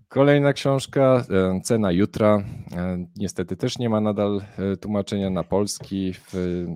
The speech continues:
książka, która traktuje o tym, e, pewnie przełamuje pewien,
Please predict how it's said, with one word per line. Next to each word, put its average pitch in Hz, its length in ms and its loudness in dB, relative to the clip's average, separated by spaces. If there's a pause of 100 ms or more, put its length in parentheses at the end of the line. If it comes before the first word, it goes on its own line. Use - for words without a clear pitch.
książka, 117 460 -6
która 104 300 -6
traktuje 104 640 -4 (120)
o 95 120 -6
tym, 104 360 -8 (420)
e, 90 680 -10 (360)
pewnie 101 260 0
przełamuje 107 500 0
pewien, 90 440 -4